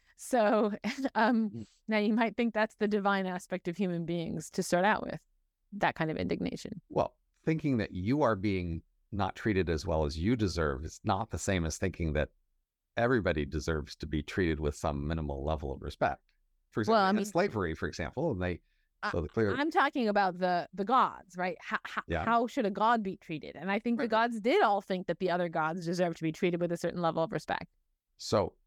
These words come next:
Speaker 2: gods enslaving gods would have been disapproved. So they approved of human slavery, but they would have disapproved of gods enslaving gods.
Speaker 1: I mean, the gods did all kinds of terrible stuff to each other,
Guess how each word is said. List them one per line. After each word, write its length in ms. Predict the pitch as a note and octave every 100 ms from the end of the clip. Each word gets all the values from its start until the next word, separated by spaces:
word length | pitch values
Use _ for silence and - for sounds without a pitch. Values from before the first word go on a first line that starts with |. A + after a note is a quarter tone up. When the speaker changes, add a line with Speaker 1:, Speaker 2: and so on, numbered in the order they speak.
| _
Speaker 2:
gods 340 | F2+ A#2 B2+ A#2
enslaving 540 | A2 - A#2 G#2 G2+
gods 420 | F#2+ E2 C2+ C#2+
would 140 | D#2 D2
have 100 | C#2
been 120 | D#2
disapproved. 520 | D#2+ - D#2+ F2+ C2
So 180 | - G2 - _
they 100 | A2+
approved 300 | A#2 F#3+ F#3
of 100 | C#3+
human 260 | - F3 C#3+
slavery, 280 | - G#2 G#2
but 160 | F#2
they 140 | A2+ A#2
would 200 | A#2 B2+
have 180 | B2 G2+
disapproved 640 | C#3+ - B2 C#3 B2+ G#2+
of 120 | F2+
gods 280 | A2 G#2+ G2
enslaving 420 | F#2 - F2+ E2
gods. 340 | D2+ B1+ - - _ _ _ _ _ _
Speaker 1:
I 160 | G#3+ A#3+
mean, 220 | C4+ C#4
the 60 | A#3
gods 300 | A#3+ C#4 A3+
did 140 | G#3
all 140 | G3
kinds 360 | F3+ - F#3+ F#3
of 80 | F3
terrible 320 | - F3+ E3+
stuff 280 | - E3+ -
to 100 | A3
each 200 | A#3+ A3
other, 420 | C4+ C#4 D4 C#4+